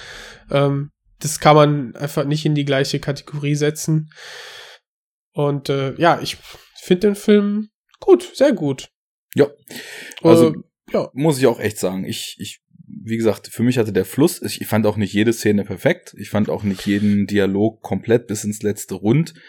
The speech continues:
Speaker 2: Ähm, so wirklich Bauchschmerzen hatte ich nur mit einer Szene, also, äh, warum und wie, das müssen wir jetzt nicht ausbreiten, aber es gibt später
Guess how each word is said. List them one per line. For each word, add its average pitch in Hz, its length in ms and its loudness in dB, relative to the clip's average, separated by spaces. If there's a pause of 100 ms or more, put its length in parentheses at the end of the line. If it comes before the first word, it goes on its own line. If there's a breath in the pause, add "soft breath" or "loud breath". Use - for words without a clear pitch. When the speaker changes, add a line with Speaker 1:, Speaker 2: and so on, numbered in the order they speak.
(360 loud breath)
Speaker 2:
Ähm, 90 460 -2 (640)
so 95 280 -2
wirklich - 440 0
Bauchschmerzen 110 800 0
hatte 107 160 -6
ich 104 80 -10
nur 110 140 0
mit 104 220 0
einer 101 240 0
Szene, 107 480 0
also, 190 360 -2 (480)
äh, - 120 -16
warum 110 480 2
und 98 260 0
wie, 120 220 -2
das 95 240 0
müssen 113 220 -2
wir 104 80 -2
jetzt 101 220 -6
nicht 104 200 -2
ausbreiten, 107 480 0
aber 90 120 2
es 98 100 -6
gibt 104 200 -2
später 107 580 4